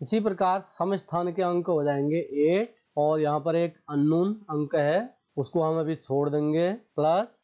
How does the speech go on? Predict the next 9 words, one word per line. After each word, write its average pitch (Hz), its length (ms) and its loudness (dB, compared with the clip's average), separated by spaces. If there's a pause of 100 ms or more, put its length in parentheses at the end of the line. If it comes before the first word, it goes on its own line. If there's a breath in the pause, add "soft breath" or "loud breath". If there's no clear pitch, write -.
नाइन, 147 420 -2 (280)
एट 180 460 2 (100)
प्लस 139 680 0
नाइन 151 460 0 (300)
यानी 143 360 2 (240)
सेवनटीन। 151 800 0 (240)
अब 214 200 0
हमें 208 440 -2 (220)
इनके 165 580 2